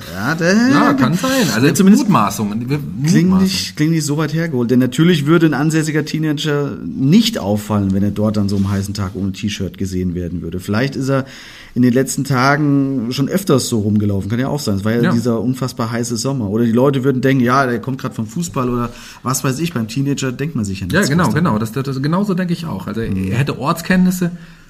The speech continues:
Speaker 2: wäre niemandem aufgefallen, wenn er mit Gabriele gesehen worden wäre. Und er würde natürlich auch von der Abf-, Abflussröhre wissen, die da am anderen Ende des Grundstücks verläuft. Oder, äh, das Einzige, was mich wundert, ist die Tatsache,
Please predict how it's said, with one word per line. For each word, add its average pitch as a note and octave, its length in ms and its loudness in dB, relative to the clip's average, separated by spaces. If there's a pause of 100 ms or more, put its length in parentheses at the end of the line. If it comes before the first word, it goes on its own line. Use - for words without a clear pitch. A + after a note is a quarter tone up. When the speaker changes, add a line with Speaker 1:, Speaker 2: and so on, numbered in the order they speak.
(280)
Speaker 2:
wäre B2 240 2
niemandem A2+ 320 4
aufgefallen, D3 640 -2
wenn B2 100 2
er A#2+ 60 0
mit A2+ 160 0
Gabriele G#2+ 400 -4
gesehen A2 340 0
worden A#2 240 0
wäre. A#2 200 -2
Und C3 200 0 (760)
er A2+ 140 0
würde B2+ 160 4
natürlich C3 320 2
auch C3+ 80 -4
von C#3 100 2
der A2+ 100 2
Abf-, - 300 -8
Abflussröhre F2+ 720 -4
wissen, G2+ 240 -2
die F2+ 220 -4
da E2+ 140 -6
am D#2 100 -6
anderen G2 240 -4
Ende F#2+ 180 -2
des F2+ 180 -10
Grundstücks F2 460 -8
verläuft. E2 500 -8
Oder, E2 180 -8 (420)
äh, F#2+ 160 -6 (400)
das A2+ 220 -8
Einzige, F3+ 440 2
was D3 160 -2
mich C#3+ 220 -2
wundert, B2+ 280 0
ist F#2+ 120 -10
die G#2 80 -6
Tatsache, A#2+ 480 -6